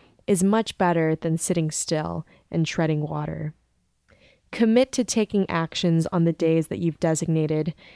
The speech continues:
and finally move forward instead of letting the pressure and stress accumulate.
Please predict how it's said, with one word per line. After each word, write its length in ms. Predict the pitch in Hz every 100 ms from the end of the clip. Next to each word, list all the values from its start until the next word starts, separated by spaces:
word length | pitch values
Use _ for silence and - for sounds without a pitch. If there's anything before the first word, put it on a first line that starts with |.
| _
and 160 | - 185
finally 500 | 226 233 240 214 202
move 360 | 185 180 185 -
forward 680 | - 170 160 151 151 151 -
instead 320 | 175 - 180
of 160 | 165 160
letting 320 | 175 185 190
the 80 | 180
pressure 580 | - 165 151 - 156 151
and 160 | 156 156
stress 480 | - 156 147 - -
accumulate. 720 | - - 151 147 151 147